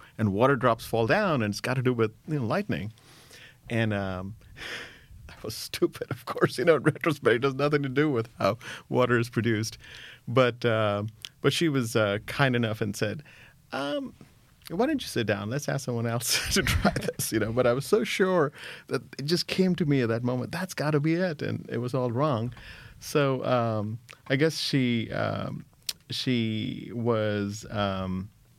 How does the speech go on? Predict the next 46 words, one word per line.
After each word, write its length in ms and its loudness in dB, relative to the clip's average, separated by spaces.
uh, 520 -8
you 140 2
know, 140 -2
open 400 4
to 100 0
my 200 4
making 320 2
mistakes. 520 0
I 100 0
never 220 0
got 240 0
any, 240 -2
you 120 -4
know, 200 -4
it 160 -4
was 180 -2
like 200 -2
the 80 0
way 160 4
of 100 0
saying, 320 0
"Okay, 400 2
this 140 0
is 80 -4
great," 340 2
but 180 -2
no, 460 0
um, 540 -2
nothing 440 2
negative 440 4
came 220 2
from 200 -2
that, 300 0
right? 160 0
So 100 -2
she 160 -2
encouraged 480 2
those 160 2
kind 200 2
of 80 -2
things, 360 0
but 180 0
then 160 2
she 180 -4
had 240 -2
to, 300 -4